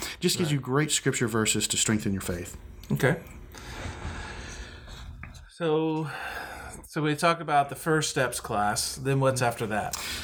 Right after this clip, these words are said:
Speaker 1: So then we'd like to move on to a, uh, next steps class. And this actually shows our individuals or teaches, uh, our, our people about what New Life, uh, Christian Church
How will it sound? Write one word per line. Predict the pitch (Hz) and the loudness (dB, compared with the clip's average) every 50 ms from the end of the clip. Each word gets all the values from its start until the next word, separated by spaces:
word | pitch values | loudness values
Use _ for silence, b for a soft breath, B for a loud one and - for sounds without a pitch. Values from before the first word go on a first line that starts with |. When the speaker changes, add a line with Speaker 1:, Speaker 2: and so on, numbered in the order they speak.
| B B B | B B B
Speaker 1:
So | - - 147 | -2 2 2
then | 170 214 | 4 4
we'd | 240 220 | 4 2
like | 190 165 - | 0 -2 0
to | 156 | 2
move | 147 147 151 147 139 | 2 4 4 4 4
on | 143 143 139 135 | 4 2 2 0
to | - - 139 127 123 117 | 0 0 2 2 2 2
a, | 120 117 117 113 | 2 2 2 2
uh, | 110 107 107 110 120 | 2 2 2 2 2
next | 120 139 147 - - | 4 4 4 4 4
steps | - 123 - - | 2 2 2 0
class. | - - 113 107 107 - | 0 2 2 2 2 2
And | 127 156 | 2 4
this | 220 - | 4 4
actually | 202 170 165 - - 131 | 4 2 2 2 2 0
shows | - - - 151 143 143 131 135 | 0 2 2 4 4 4 4 2
our | 127 123 | 2 2
individuals | 123 123 120 110 120 117 113 117 113 113 107 | 2 2 2 2 2 2 2 0 0 0 0
or | 113 95 95 | 0 0 -2
teaches, | - - 151 143 - 135 123 - - B B B B B B - | 2 2 2 4 4 4 4 4 2 B B B B B B -2
uh, | 127 113 110 107 107 104 107 107 - | 0 2 4 4 4 4 2 2 2
our, | 117 113 107 - | 2 2 2 2
our | - 110 110 | 2 0 0
people | - - 127 120 - 123 117 113 - | 2 2 2 2 4 2 2 2 2
about | 113 104 110 107 104 101 95 - | 0 2 2 2 2 2 0 0
what | 107 120 139 156 156 - - - - B B B B B B B - | 2 4 4 4 4 2 0 -2 -4 B B B B B B B 0
New | 110 117 123 135 135 | 2 4 4 4 4
Life, | 127 123 120 117 117 117 - - - - - - | 2 2 0 0 0 0 -2 -4 -6 -8 -6 0
uh, | - 120 107 101 101 | 2 2 4 4 2
Christian | - - 127 117 - - - 110 107 | 2 2 2 4 4 4 4 4 4
Church | - - 113 104 101 - - - - | 4 4 4 2 2 2 2 0 0